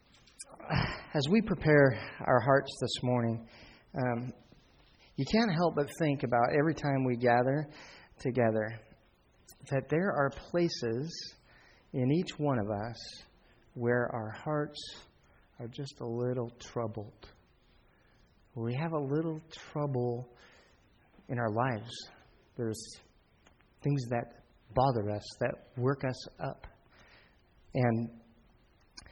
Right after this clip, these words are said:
this week was no different for me. And I, I keep, <laughs> I, I, I love how that, as where it is that I am studying and preparing for, that God prepares events, um, pre-,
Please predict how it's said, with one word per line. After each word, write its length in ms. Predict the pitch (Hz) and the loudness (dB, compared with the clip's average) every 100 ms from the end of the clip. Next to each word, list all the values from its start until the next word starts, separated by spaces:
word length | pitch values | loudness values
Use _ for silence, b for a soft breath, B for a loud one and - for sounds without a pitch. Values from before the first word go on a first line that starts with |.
| b | b
this 140 | - 147 | -2 0
week 180 | 185 196 | 2 2
was 120 | 143 143 | 2 2
no 100 | 131 | 2
different 420 | 135 - 135 - | 2 0 -6 -4
for 280 | 131 117 117 - - | -2 0 -2 -8 -6
me. 340 | 127 127 143 143 - B B B B - | 0 2 2 -2 -12 B B B B -4
And 320 | 120 113 110 117 - - - | 0 0 0 -6 -12 -20 -2
I, 60 | 123 - 127 | 0 2 0
I 40 | |
keep, 200 | - 135 - | 0 -2 -2
<laughs> 140 | - - | -8 -4
I, 200 | B B B B B 143 | B B B B B 2
I, 40 | |
I 220 | 143 - 127 | 2 2 2
love 260 | 165 220 | 4 2
how 260 | 208 143 135 | 4 4 4
that, 360 | 123 123 - - | 4 2 2 0
as 200 | 160 123 117 131 | 2 2 2 6
where 220 | 139 139 | 8 10
it 60 | |
is 460 | 131 139 139 139 - B B B - | 10 10 8 4 -2 B B B 0
that 100 | 117 | 2
I 140 | 120 | 4
am 220 | 113 131 - | 2 -2 -6
studying 560 | - 143 131 131 127 | -4 2 4 4 4
and 120 | 120 117 | 2 0
preparing 420 | 123 131 127 123 - | 0 2 2 2 2
for, 160 | 127 | 2
that 300 | 120 123 156 | 4 2 4
God 260 | 127 123 131 | 4 6 4
prepares 560 | - - 127 120 120 - B B B | 0 2 6 6 6 0 B B B
events, 520 | 135 113 110 165 - - - - _ B B B B B B | -2 0 0 0 -4 -8 -10 -16 _ B B B B B B
um, 360 | - 123 113 110 87 B B B B - - - - | 0 2 2 -4 -10 B B B B -18 -18 -20 -12
pre-, 120 | - | -6